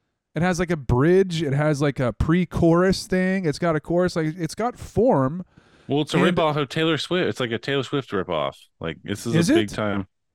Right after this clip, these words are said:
Speaker 2: Yeah. Like, this is a huge, like, Taylor Swift ripoff.
Speaker 1: But it's not, but it's not like a Taylor Swift song. It's, like, in the style of her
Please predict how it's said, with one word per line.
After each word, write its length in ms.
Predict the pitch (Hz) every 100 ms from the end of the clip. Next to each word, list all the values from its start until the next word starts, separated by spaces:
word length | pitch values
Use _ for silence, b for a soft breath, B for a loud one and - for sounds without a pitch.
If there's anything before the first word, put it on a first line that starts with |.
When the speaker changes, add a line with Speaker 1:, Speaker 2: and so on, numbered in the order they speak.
| _ _ _ _ -
Speaker 2:
Yeah. 320 | 381 101 85 _
Like, 220 | - 110 110
this 120 | 165
is 140 | 185
a 60 | 170
huge, 500 | - 175 151 - -
like, 200 | 143 120
Taylor 240 | 151 151
Swift 520 | 135 - 143 123 - - _ _ _ _ _ _ _ _ _ _ _ -
ripoff. 280 | 156 151 185
Speaker 1:
But 100 | 208
it's 120 | 196
not, 260 | 220 226 - _ -
but 160 | 151 208
it's 120 | 196
not 160 | 240
like 140 | 208 175
a 60 |
Taylor 240 | 160 185 160
Swift 240 | - 139
song. 580 | - - 180 175 135 120
It's, 160 | 127 165
like, 160 | 151
in 60 | 156
the 80 | 135
style 480 | - 160 151 135 120
of 140 | 107
her 420 | 113 104 101 95